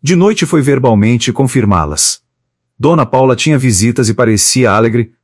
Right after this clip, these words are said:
Góes ressentiu-se da alegria. "Parece que não me sacrifica nada", pensou eu, lhe quisera vê-la abatida, triste e até chorando. Ri ao contrário, despede-se desta gente,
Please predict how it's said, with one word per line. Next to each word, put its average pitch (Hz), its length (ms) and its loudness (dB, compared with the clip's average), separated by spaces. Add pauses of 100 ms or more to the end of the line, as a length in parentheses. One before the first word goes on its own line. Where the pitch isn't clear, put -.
Góes 117 180 0
ressentiu-se 120 600 0
da 113 100 2
alegria. 98 640 0 (420)
"Parece 180 360 0
que 170 120 -2
não 160 100 2
me 180 100 0
sacrifica 151 640 -2
nada", 135 240 0
pensou 123 360 0
eu, 107 240 2
lhe 120 180 -2
quisera 107 480 0
vê-la 101 360 0
abatida, 123 680 0 (320)
triste 196 380 0
e 117 40 2
até 101 200 0
chorando. 92 640 0 (680)
Ri 190 160 2
ao 120 140 2
contrário, 87 560 -2
despede-se 98 640 -2
desta 95 320 0
gente, 120 420 -2